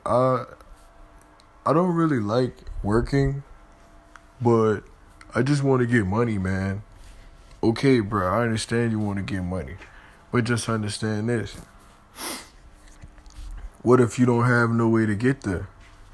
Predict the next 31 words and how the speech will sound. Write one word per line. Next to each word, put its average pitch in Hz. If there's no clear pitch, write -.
You 113
know -
what 117
I'm 113
saying? 117
What 127
if 117
everything 120
isn't 113
always 110
good? 113
So -
I'm 110
saying, 110
like, 104
a 110
lot 120
of 117
things 120
don't 117
always 110
turn 110
out 90
smooth, 107
bro. 85
You 110
know 98
what 95
I'm 95
saying? 85
Like, 85